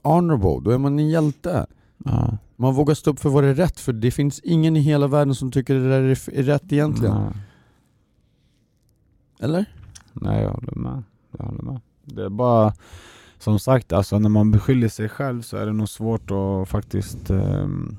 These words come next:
Speaker 1: Ja.
Speaker 2: våga möta det så. Och jag kan tänka mig, alltså, kanske tjejer så, det måste vara ännu tuffare. Eh,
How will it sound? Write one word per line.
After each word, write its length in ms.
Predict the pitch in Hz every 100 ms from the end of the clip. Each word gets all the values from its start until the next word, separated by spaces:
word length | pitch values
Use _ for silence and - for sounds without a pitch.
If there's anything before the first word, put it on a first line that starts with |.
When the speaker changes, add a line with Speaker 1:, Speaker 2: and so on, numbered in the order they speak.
| 107
Speaker 1:
Ja. 260 | - 95 117 151 101
Speaker 2:
våga 260 | 104 104
möta 420 | 107 120 104 101
det 140 | 104 117
så. 220 | - 117 95
Och 140 | 107
jag 120 | 107
kan 140 | 110 104
tänka 380 | 135 127 -
mig, 140 | 107 107
alltså, 340 | 107 - 110 107 - - _ _ _
kanske 300 | - 98 98
tjejer 440 | 101 117 113 98 101
så, 160 | 107
det 200 | 98 98
måste 320 | 101 104 110
vara 140 | 101 92
ännu 180 | 113 104
tuffare. 500 | - 113 107 107 110 113 110 113
Eh, 240 | 101 98